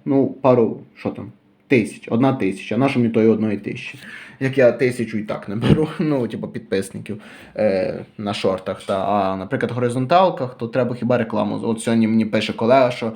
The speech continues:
е, купи, замови рекламу самого Ютуба, але там треба багато платити. І треба, щоб ще цікавий контент, бо як знову реакція, то мало хто нажме. Ну, тисяча, дві нажме, може. Три, до сили, до п'яти, може, нажмуть на мою реакцію.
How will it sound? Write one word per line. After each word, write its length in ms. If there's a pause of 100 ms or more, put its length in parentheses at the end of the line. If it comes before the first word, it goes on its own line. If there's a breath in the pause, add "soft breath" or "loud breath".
(380 loud breath)
е, 220
купи, 400
замови 420
рекламу 400
самого 320
Ютуба, 400
але 100
там 140
треба 160
багато 300
платити. 580 (200 loud breath)
І 100
треба, 220
щоб 140
ще 140
цікавий 340
контент, 300
бо 280
як 120
знову 220
реакція, 400
то 120
мало 220
хто 200
нажме. 280
Ну, 120
тисяча, 480
дві 220
нажме, 420
може. 360 (120)
Три, 380 (440)
до 200
сили, 360
до 140
п'яти, 320
може, 260
нажмуть 460
на 80
мою 240
реакцію. 520